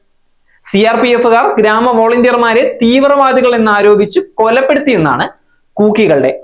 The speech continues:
ആരോപണവും. കേന്ദ്ര സർക്കാരിന്റെ ഭാഗത്തു നിന്നോ പ്രധാനമന്ത്രി നരേന്ദ്രമോദിയുടെ ഭാഗത്തു നിന്നോ മണിപ്പൂർ പ്രശ്ന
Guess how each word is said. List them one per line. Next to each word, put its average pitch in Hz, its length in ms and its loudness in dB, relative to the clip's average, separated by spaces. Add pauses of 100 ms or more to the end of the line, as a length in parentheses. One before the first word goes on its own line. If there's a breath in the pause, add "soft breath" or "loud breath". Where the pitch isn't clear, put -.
ആരോപണവും. 139 480 -2 (720 soft breath)
കേന്ദ്ര 277 240 0 (120)
സർക്കാരിന്റെ 285 480 0
ഭാഗത്തു 240 320 0
നിന്നോ 240 200 0 (120)
പ്രധാനമന്ത്രി 247 540 0 (120)
നരേന്ദ്രമോദിയുടെ 254 880 0
ഭാഗത്തു 208 320 0
നിന്നോ 160 200 0 (160)
മണിപ്പൂർ 226 480 0
പ്രശ്ന 220 260 -4